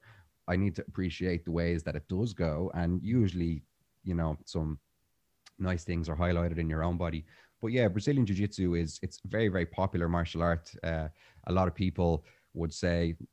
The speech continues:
not, this isn't the claim from myself, but a lot of people would say it's among the most effective martial arts, whether that's for self-defense. It has been proven to be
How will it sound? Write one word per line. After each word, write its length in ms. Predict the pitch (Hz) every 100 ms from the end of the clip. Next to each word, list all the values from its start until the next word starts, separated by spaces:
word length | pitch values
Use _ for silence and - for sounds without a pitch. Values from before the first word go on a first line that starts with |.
| _
not, 260 | - 87 80 - - _ -
this 320 | 87 90 87
isn't 180 | 82 76
the 60 |
claim 300 | 76 87 82
from 140 | 80 82
myself, 380 | 80 - 85
but 80 | 82
a 40 | 87
lot 100 | 87
of 100 | 85
people 220 | 87 85
would 120 | 82
say 280 | - 85 82
it's 300 | 80 - - -
among 560 | 87 92 95 92 90 82
the 80 | 87
most 280 | 87 82 -
effective 480 | - 98 98 -
martial 380 | 87 92 90 90
arts, 260 | 90 90 -
whether 220 | 85 82
that's 200 | 85 82
for 120 | -
self-defense. 800 | 76 87 80 78 - 85 85 - -
It 120 | 90
has 100 | 85
been 180 | 87 87
proven 520 | - 101 110 98 82
to 120 | 90
be 280 | 80 82